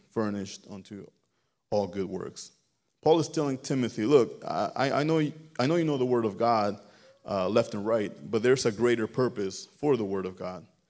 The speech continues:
Paul acknowledges that Timothy knows the word of God since he was a child. In verse fifteen, uh, going back a little bit, he says, "In that from a child thou hast known the holy scriptures,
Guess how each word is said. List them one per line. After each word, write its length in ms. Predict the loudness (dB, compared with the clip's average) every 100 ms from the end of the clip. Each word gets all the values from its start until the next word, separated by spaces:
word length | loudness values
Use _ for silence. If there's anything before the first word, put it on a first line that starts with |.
| _ _ _
Paul 160 | 2 4
acknowledges 540 | 2 0 0 -2 -4
that 140 | -4
Timothy 460 | -4 -2 -2 -2 -4
knows 400 | -2 -2 -2 -6
the 100 | -6
word 220 | -4 -4
of 100 | -4
God 240 | -4 -6 -6
since 220 | -12 -12
he 60 |
was 160 | -12 -14
a 60 | -18
child. 460 | -12 -8 -8 -10 -18 _ _ _ _
In 80 | -6
verse 180 | -4 -4
fifteen, 560 | -8 -4 -4 -4 -4 -4
uh, 380 | -4 -4 -6 -8 -10 -6
going 180 | -4 -2
back 200 | -2 0
a 40 |
little 160 | -2 0
bit, 140 | -2
he 140 | -2 -4
says, 300 | -2 -2 -2 -2
"In 180 | 0
that 400 | 4 4 4 2 -8 -20 _ _
from 320 | -2 0 2
a 80 | 0
child 480 | -2 2 4 2
thou 220 | 2 0 0
hast 360 | -2 -6 -4
known 380 | 0 2 2 2
the 100 | 0
holy 300 | 0 0 -2
scriptures, 720 | -6 -6 -6 -6 -10 -12 -18